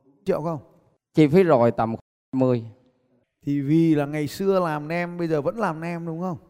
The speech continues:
Speaker 2: Dạ, đúng rồi.
Speaker 1: Còn cái nghề mới là bàn pizza mới làm nhưng mà lại được triệu nên là mới vẫn làm đúng không?
Speaker 2: Dạ, đúng rồi.
Speaker 1: Ừ. Bây giờ cái nem, cái nghề nem mình làm truyền thống cả mấy chục năm nay rồi, mình cũng chỉ kiếm được con ấy đúng không nào?
Speaker 2: Dạ.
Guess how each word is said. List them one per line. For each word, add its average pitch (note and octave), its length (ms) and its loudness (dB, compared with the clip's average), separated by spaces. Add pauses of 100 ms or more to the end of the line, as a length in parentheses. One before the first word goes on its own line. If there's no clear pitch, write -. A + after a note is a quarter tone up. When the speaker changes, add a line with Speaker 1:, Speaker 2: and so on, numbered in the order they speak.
Speaker 2:
Dạ, G#2+ 200 0
đúng B2+ 180 -2
rồi. A#2 140 0 (100)
Speaker 1:
Còn C#3 140 -8
cái E3+ 120 -6
nghề E3+ 260 -2
mới D3 320 -4
là F#3 100 -4
bàn D3 320 -6
pizza E3 400 -4
mới E3 200 0
làm E3+ 340 -4
nhưng D#3 160 -10
mà D3 100 -6
lại C3+ 140 -6
được C3+ 140 -6 (300)
triệu D3 180 -6
nên D3+ 160 -8
là C3+ 120 -4
mới D3 240 -4
vẫn F#3+ 180 -6
làm E3 280 -6
đúng C#3+ 120 -10
không? F3 140 -6 (280)
Speaker 2:
Dạ, G#2+ 220 2
đúng B2+ 180 0
rồi. B2+ 120 2 (180)
Speaker 1:
Ừ. B2 240 -16 (1000)
Bây G3+ 120 -2
giờ G3 120 2
cái F#3+ 160 -4
nem, G3 300 -4
cái G3 140 -10
nghề E3+ 340 -2
nem F#3 260 -8
mình E3+ 120 -6
làm D3+ 220 -4
truyền D3 220 -8
thống D3+ 240 -4
cả D#3+ 100 -2
mấy C#3+ 180 -6
chục G#3 200 -6
năm F3 200 -6
nay E3 160 -6
rồi, C#3+ 140 -4
mình C3 140 -10
cũng D#3+ 120 -14
chỉ C3+ 100 -6
kiếm C#3+ 260 -8
được E3 80 -8
con D3 140 -8
ấy D3+ 140 -4
đúng F3+ 120 -8
không F#3 140 -6
nào? B2 160 -10 (680)
Speaker 2:
Dạ. F2+ 280 -6